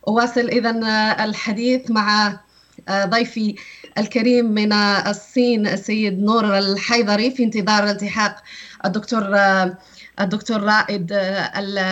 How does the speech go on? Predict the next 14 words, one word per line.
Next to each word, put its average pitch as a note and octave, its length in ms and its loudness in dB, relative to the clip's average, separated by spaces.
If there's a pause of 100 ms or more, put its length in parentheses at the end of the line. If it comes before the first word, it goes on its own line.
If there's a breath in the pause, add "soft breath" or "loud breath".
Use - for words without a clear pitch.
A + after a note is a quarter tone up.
الحلبي A3 920 -4
الذي G3+ 580 -2
سيلتحق G3+ 600 -2
بنا G3+ 180 2
أيضًا G3 300 2
من G3 260 0
روسيا G#3+ 380 0
للحديث G3 520 0
عن F#3 160 2
ال-، F3+ 440 2 (500 loud breath)
العلاقات G3+ 580 0
ال-، F#3+ 200 -2
الأمريكية G3+ 1000 -2
الروسية G#3 480 0